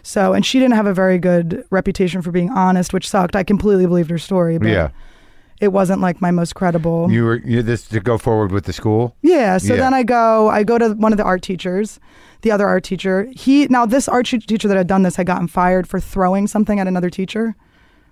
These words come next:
Speaker 1: like, a day
Speaker 2: After?
Speaker 1: before this happened. Like, right when this was, so he wasn't really, like, technically, I guess he wasn't
Speaker 2: A
Speaker 1: employed
Speaker 2: day before
Speaker 1: by
Speaker 2: it
Speaker 1: the school.
Speaker 2: happened with you?
Speaker 1: Yeah, like, that week or
Speaker 2: Yeah.
Speaker 1: something he had gotten fired. I mean, it's,
Speaker 2: Huh.
Speaker 1: like, crazy.
Speaker 2: Yeah.
Speaker 1: So then, um, so he wasn't at the school anymore. So I went to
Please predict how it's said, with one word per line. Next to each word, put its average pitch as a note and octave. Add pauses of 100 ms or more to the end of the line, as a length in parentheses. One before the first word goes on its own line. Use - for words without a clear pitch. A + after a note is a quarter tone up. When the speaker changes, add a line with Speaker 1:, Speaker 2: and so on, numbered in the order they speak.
Speaker 1:
like, G3
a F#3+
day F#3
Speaker 2:
After? F3+
Speaker 1:
before F3
this E3
happened. F#3+ (580)
Like, G#3+
right G3
when G3+
this F#3
was, F#3
so G3+
he G3+
wasn't A3
really, A3
like, G#3 (580)
technically, A#3
I A3+
guess G3+
he A3+
wasn't G3
Speaker 2:
A -
Speaker 1:
employed A2
Speaker 2:
day B2
before -
Speaker 1:
by G#2+
Speaker 2:
it -
Speaker 1:
the G2
school. G#2
Speaker 2:
happened G2+
with F#2
you? A#2
Speaker 1:
Yeah, G#3+
like, F3+
that F#3+
week F#3
or F#3
Speaker 2:
Yeah. G3+
Speaker 1:
something F3
he F3
had E3
gotten E3
fired. F#3
I -
mean, G#3+
it's, G#3+
Speaker 2:
Huh. G3+
Speaker 1:
like, -
crazy. F3+
Speaker 2:
Yeah. F#2 (400)
Speaker 1:
So B3
then, A#3
um, G#3
so -
he A3
wasn't C4
at G3
the G3+
school A3+
anymore. G3
So A3
I G3+
went A3
to G3+